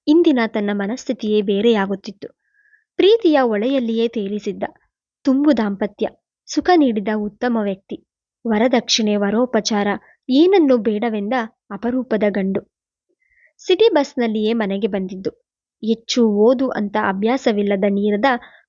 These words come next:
ಮನೆಗೆಲಸವನ್ನ ಅಚ್ಚುಕಟ್ಟಾಗಿ ಮುಗಿಸಿ ಹೋಗಿ ತಾಯಿಯ ಮನೆಯಲ್ಲಿ ಕೂಡುತ್ತಿದ್ಲು. ಬರೀ ಮಾತು ಮಾತು.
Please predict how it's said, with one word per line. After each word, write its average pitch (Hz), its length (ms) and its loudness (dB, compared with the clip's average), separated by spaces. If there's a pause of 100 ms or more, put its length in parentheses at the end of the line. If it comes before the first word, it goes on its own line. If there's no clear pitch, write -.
ಮನೆಗೆಲಸವನ್ನ 233 840 2 (100)
ಅಚ್ಚುಕಟ್ಟಾಗಿ 214 720 -6
ಮುಗಿಸಿ 202 400 -4
ಹೋಗಿ 208 600 -2 (140)
ತಾಯಿಯ 311 380 4
ಮನೆಯಲ್ಲಿ 208 520 -2
ಕೂಡುತ್ತಿದ್ಲು. 202 720 -8 (460)
ಬರೀ 247 300 2
ಮಾತು 220 460 -2
ಮಾತು. 190 340 -6